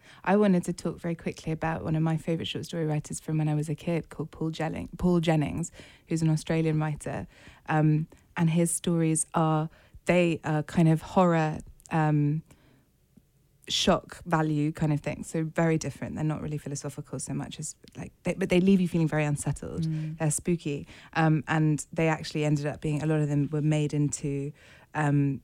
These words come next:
Speaker 1: Round the Twist episodes of Round the Twist, which was this great, surreal, weird Australian children's, um, young adult kind of T V program. But that,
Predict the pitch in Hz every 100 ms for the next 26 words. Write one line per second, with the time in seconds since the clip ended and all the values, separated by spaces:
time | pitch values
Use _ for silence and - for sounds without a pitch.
0 | - 160 151 147 - 156 143 - - -
1 | - 151 135 143 147 143 143 - 151 -
2 | - 160 147 - - 156 123 - - -
3 | - - 160 156 147 143 139 - 143 151
4 | 143 139 139 - 143 - 147 135 139 139
5 | - 131 147 139 147 - - - - -
6 | 139 131 131 - - 151 139 135 135 -
7 | 151 139 - 147 143 143 - - - -
8 | - 160 170 165 160